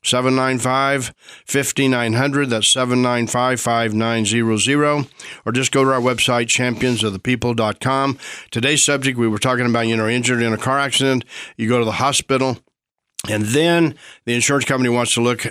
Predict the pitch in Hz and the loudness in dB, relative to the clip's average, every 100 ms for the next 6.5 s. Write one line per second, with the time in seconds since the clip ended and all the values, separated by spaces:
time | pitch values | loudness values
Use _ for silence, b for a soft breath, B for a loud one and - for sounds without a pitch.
0 | - 120 110 120 131 120 104 110 127 143 | -8 -6 -2 -2 0 -2 0 0 2 2
1 | 151 147 - 147 135 127 131 - 135 127 | 2 0 0 -2 -2 -2 -2 -2 -2 0
2 | 120 110 104 120 113 110 101 98 123 135 | -2 -2 -2 -2 0 -2 -2 0 2 2
3 | 139 135 B B B 120 123 120 120 117 | 2 -2 B B B -4 -2 0 0 2
4 | 120 120 117 127 139 131 127 113 110 107 | 2 2 2 0 0 0 0 0 0 0
5 | - 127 - 127 - 131 123 107 92 82 | 2 2 2 0 0 0 0 -2 -4 -4
6 | 107 117 127 135 135 | 0 0 0 0 -2